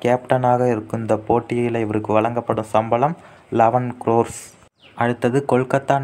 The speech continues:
நைட் ரைடர்ஸோட கேப்டன் தினேஷ் கார்த்திக். இவருக்கு வழங்கப்படும் சம்பளம் செவன் பாயிண்ட் ஃபோர் க்ரோர்ஸ். அடுத்தது டெல்லி கேபிட்டல்ஸ்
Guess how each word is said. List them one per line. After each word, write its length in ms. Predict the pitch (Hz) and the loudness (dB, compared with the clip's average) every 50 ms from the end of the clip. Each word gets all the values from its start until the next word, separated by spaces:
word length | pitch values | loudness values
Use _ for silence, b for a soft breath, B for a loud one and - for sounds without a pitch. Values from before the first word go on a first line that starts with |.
| 123 117 | -4 -6
நைட் 260 | 117 120 120 - 120 | -6 -6 -2 0 0
ரைடர்ஸோட 640 | 117 113 - 117 - - - - 110 107 107 104 107 - 117 | 0 0 -4 -8 -12 -14 -6 -4 -2 0 0 -2 -2 0 2
கேப்டன் 440 | 113 113 - - - 135 143 135 123 113 | 2 2 0 0 -2 -2 -2 0 -4 -4
தினேஷ் 320 | 113 117 120 - - - - | -4 -4 -4 -6 -4 0 0
கார்த்திக். 440 | 101 104 107 107 - 135 131 131 - b b b b b b b _ | 0 0 -2 -4 -6 -6 -6 -6 -10 b b b b b b b _
இவருக்கு 320 | 113 117 123 127 123 - 117 117 | -2 0 0 0 0 2 2 2
வழங்கப்படும் 560 | 117 123 127 127 123 - - 117 117 117 - - | 2 0 0 -2 -2 -2 -2 -4 -4 -4 -2 -4
சம்பளம் 400 | 110 113 113 120 123 139 156 165 - B B B B B B - - | -4 0 0 0 0 0 -2 -4 -10 B B B B B B -4 -2
செவன் 340 | 123 117 117 131 135 131 - - | 0 0 0 -2 -6 -6 -4 -2
பாயிண்ட் 340 | 123 123 135 135 131 - - | -2 -2 -2 -2 -6 -8 -16
ஃபோர் 360 | - - 120 120 123 123 - - - | -6 0 0 0 0 0 -4 -10 -4
க்ரோர்ஸ். 420 | - 113 117 113 113 - - - - - - - - - _ - - - _ _ _ _ _ _ _ _ - | -2 0 0 0 -2 -4 -8 -10 -14 -16 -20 -20 -20 -20 _ -20 -20 -20 _ _ _ _ _ _ _ _ -2
அடுத்தது 380 | 117 117 123 - - 131 127 143 151 135 123 | 0 0 -2 -2 -2 0 4 4 2 4 4
டெல்லி 300 | 123 123 127 139 147 147 143 - | 2 2 2 2 0 -2 -2 2
கேபிட்டல்ஸ் 640 | - 127 123 123 - 131 - - 127 127 127 - | 2 2 2 2 0 -4 -2 0 0 0 0 -4